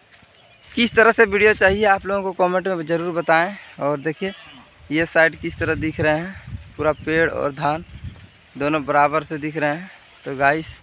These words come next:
इस देखिए इधर, और ये रहा मौसम,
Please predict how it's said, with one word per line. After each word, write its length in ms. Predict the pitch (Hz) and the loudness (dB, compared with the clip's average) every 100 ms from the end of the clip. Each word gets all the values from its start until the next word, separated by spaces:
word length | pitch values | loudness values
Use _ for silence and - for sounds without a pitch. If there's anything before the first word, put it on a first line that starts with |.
| - _ _ _ _ _ _ _ _ - | -20 _ _ _ _ _ _ _ _ -12
इस 180 | 147 - 147 | -12 -10 -2
देखिए 360 | 147 165 160 | -2 2 0
इधर, 240 | 151 151 175 _ _ _ - - - - - - - - - - - - - - - - | 0 -2 -6 _ _ _ -20 -16 -12 -10 -10 -12 -12 -12 -12 -18 -20 -20 -20 -20 -14 -2
और 320 | 160 165 170 | 2 4 2
ये 200 | 165 175 | 2 0
रहा 220 | 170 170 165 | 2 2 2
मौसम, 540 | 151 151 185 180 - | 0 -2 -2 -2 0